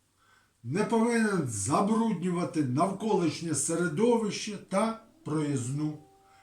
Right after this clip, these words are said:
частину. Ось так. Ось така ситуація. І це все, за це все відповідає одна людина, яка сидить за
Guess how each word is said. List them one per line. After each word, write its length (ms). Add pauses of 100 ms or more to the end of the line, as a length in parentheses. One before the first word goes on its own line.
(120)
частину. 680 (2250)
Ось 400
так. 420 (800)
Ось 280
така 400
ситуація. 920 (260)
І 120
це 240
все, 720 (100)
за 240
це 220
все 520
відповідає 1040
одна 500
людина, 680
яка 340
сидить 560
за 360